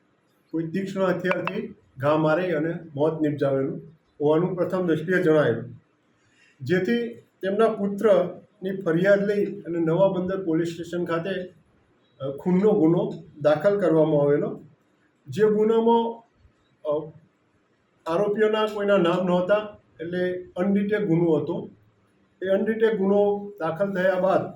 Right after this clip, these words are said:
અ, પોલીસ, અ, અ, મહાનિરીક્ષક, અ, શ્રી, અ, નિલેશ જાદડિયા સાહેબ, અ, પોલીસ અધિક્ષક શ્રી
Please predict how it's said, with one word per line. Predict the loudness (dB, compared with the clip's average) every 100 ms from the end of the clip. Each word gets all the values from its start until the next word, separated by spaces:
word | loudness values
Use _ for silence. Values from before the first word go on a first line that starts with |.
| -18 _ _ -20 _ _ -8
અ, | -6 -6 -8 -18 -6
પોલીસ, | -2 0 0 2
અ, | 4 4 2 -2 -8 -20 -20 _ _ _ -10
અ, | -4 -4
મહાનિરીક્ષક, | -2 -2 -2 -2 -4 -4 -6 -8 -10 -8 -8 -6
અ, | -4 -2 -2 -4 -8 -12 -14
શ્રી, | -10 -6 -4 -2 -6 -8 -16 -20 _ _ _ -8
અ, | -4 -2
નિલેશ | -2 0 0
જાદડિયા | 0 0 0 0 0
સાહેબ, | -2 -4 -8 -20 _ _ _ _ _ -10
અ, | -8 -10 -14 _ _ _ _
પોલીસ | -2 0 0
અધિક્ષક | -2 -4 -2 -4
શ્રી | -4 -2 0 0 -2